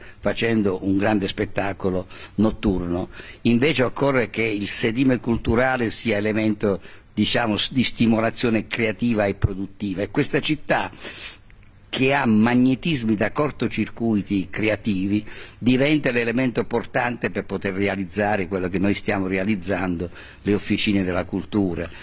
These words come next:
cioè scuole di formazione finalizzate alla produzione di un prodotto culturale. Questo è il primo dato. Il secondo dato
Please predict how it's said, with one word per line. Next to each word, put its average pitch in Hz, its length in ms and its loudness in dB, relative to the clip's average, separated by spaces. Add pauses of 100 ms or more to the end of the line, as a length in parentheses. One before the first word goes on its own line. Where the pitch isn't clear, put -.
(120)
cioè 107 220 2
scuole 110 520 2
di 98 100 2
formazione 104 720 2
finalizzate 101 720 -2
alla 92 160 -2
produzione 95 580 -2
di 90 80 -4
un 95 100 0
prodotto 92 520 -2
culturale. 87 720 -4
Questo 123 380 2
è - 20 4
il 101 100 2
primo 95 300 0
dato. 82 400 -4
Il 110 80 2
secondo 147 500 4
dato 175 520 2